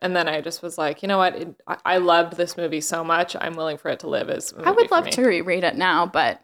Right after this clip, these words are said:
Speaker 2: we're
Speaker 1: Yeah.
Speaker 2: not, we're, we're not gonna come at it from a place of knowledge with the
Speaker 1: No.
Speaker 2: book.
Speaker 1: So, Betty's, that's just a giant asterisk for this entire episode.
Speaker 2: Yeah.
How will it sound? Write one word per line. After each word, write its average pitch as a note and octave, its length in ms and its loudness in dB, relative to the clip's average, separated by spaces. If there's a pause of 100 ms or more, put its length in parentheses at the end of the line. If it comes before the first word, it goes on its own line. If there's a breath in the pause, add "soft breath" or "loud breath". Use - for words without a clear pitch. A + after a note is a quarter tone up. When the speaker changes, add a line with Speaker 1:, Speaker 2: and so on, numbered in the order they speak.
(140)
Speaker 2:
we're C#4 80 8
Speaker 1:
Yeah. C4+ 100 10
Speaker 2:
not, A3+ 220 4
we're, A3 160 6 (100)
we're A3+ 100 6
not A3 200 4
gonna F#3+ 140 2
come F3 260 -2
at G2+ 120 2
it - 80 -10
from - 180 -2
a - 40 -10
place - 280 0
of - 80 -8
knowledge - 340 -4
with F3 100 -6
the E3+ 80 -4
Speaker 1:
No. - 80 -6
Speaker 2:
book. - 320 -8
Speaker 1:
So, E3+ 240 -4 (120)
Betty's, F3 300 -4
that's - 180 -14
just - 200 -14
a - 220 -8 (240)
giant D#3 360 -10 (300)
asterisk - 580 -14 (160)
for F3+ 60 -14
this E3+ 160 -10
entire F3 280 -8
episode. - 460 -14
Speaker 2:
Yeah. G#3 280 -2